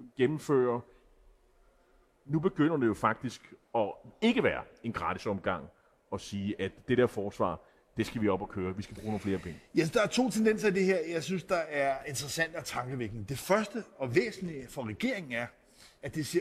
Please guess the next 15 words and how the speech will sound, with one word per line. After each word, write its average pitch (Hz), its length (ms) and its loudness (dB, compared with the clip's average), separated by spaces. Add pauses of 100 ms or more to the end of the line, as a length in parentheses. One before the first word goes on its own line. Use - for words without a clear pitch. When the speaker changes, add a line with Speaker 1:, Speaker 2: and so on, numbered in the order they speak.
Speaker 2:
ud 254 140 2
til, 170 320 2 (380)
at 143 140 -8
den 175 140 2
her 185 140 -6 (120)
oprustning, 170 580 -4
også 160 200 -2
den 190 120 -4
her 170 180 -8 (140)
yderligere 240 340 2
oprustning, 147 560 -2 (360)
faktisk 165 500 -2
har 175 140 -4
folkelig 143 380 -4
bundklang. 151 460 -2